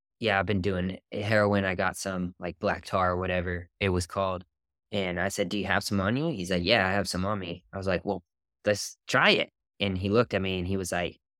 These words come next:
"No, I don't wanna be the reason you do this. I don't wanna be responsible for this. So if you wanna do it, go, whatever, figure it out, but I'm not gonna be the reason you do this." And it was no more than, like,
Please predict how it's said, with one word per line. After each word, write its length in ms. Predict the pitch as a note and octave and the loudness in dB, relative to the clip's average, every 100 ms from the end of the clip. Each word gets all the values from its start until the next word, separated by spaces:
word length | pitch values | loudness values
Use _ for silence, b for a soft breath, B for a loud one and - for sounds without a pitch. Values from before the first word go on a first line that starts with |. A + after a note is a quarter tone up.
| _ G2 | _ -2
"No, 380 | G2 F2+ E2+ - | 2 4 4 2
I 100 | G#2 | 2
don't 200 | A2 G#2 | 2 0
wanna 280 | G#2 G2+ G2 | -2 0 0
be 280 | F2+ G2 F#2+ | -2 -2 0
the 100 | F#2 | 0
reason 420 | F2+ F2+ F2+ F2 | -2 -2 -2 -2
you 120 | F2 | -2
do 200 | F2+ G#2 | 2 2
this. 480 | F2 - - - - _ _ _ - | 2 -2 -6 -8 -10 _ _ _ 2
I 100 | - | 4
don't 180 | G3 E2 | 4 0
wanna 180 | F#2+ E2+ | -4 -2
be 160 | F2+ | -2
responsible 580 | F2 - F2 F2 - F2 | -2 -2 0 -2 -2 -6
for 120 | F2 | -2
this. 220 | E2+ D#2+ - | -2 -2 -2
So 340 | F2+ E2+ - _ _ _ _ _ | -2 -2 -4 _ _ _ _ _
if 120 | F#2 G2+ | -2 4
you 120 | A#2 | 6
wanna 220 | A2+ G2+ | 8 6
do 180 | F#2+ G2+ | 4 2
it, 180 | F#2+ - - - | 0 -4 -6 4
go, 380 | G2 F#2+ F2+ - _ _ F#2 | 6 6 2 -8 _ _ -4
whatever, 580 | G2+ F#2 F#2 F#2+ F#2 _ _ _ | 0 0 0 -4 -6 _ _ _
figure 260 | G#2+ G2 G2 | -2 0 0
it 80 | F#2+ | 2
out, 300 | F#2+ G2 F#2+ | 2 0 -2
but 180 | F#2+ F2+ | -4 0
I'm 180 | G2 G#2 | 0 2
not 200 | G2 F2+ | 2 0
gonna 180 | G2 F#2 | -2 -4
be 180 | F#2+ F#2 | -4 -2
the 100 | F2+ | 0
reason 340 | F#2 F2+ F2 | 0 0 -2
you 100 | E2+ | -2
do 120 | F#2 G2+ | 0 0
this." 320 | F2+ E2+ - _ _ _ _ _ - | 0 -4 -10 _ _ _ _ _ -4
And 300 | G#2 G#2 F#2+ | 0 2 2
it 120 | - B2+ | 6 8
was 260 | A#2 - | 8 6
no 180 | B2 C3+ | 6 8
more 180 | A#2+ A2 | 8 4
than, 180 | G#2 F#2+ | 2 -2
like, 280 | E2+ - | -4 -8